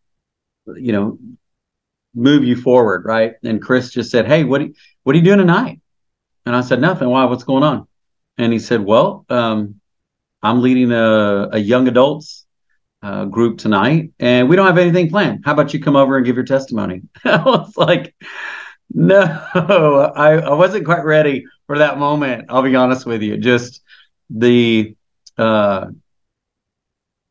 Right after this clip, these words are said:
you know, I, I, I had made the decision I was going to,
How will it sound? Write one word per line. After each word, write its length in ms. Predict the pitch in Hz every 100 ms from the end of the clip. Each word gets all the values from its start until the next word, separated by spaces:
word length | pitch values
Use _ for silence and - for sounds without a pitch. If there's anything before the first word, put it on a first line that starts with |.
| _ -
you 120 | 131
know, 100 | 139
I, 300 | 127 127 - - _
I, 240 | - 127 127
I 20 |
had 160 | 127 127
made 200 | 143 131
the 60 |
decision 440 | 123 123 135 135 127
I 60 |
was 140 | 110 107
going 360 | 120 120 143
to, 360 | 147 160 175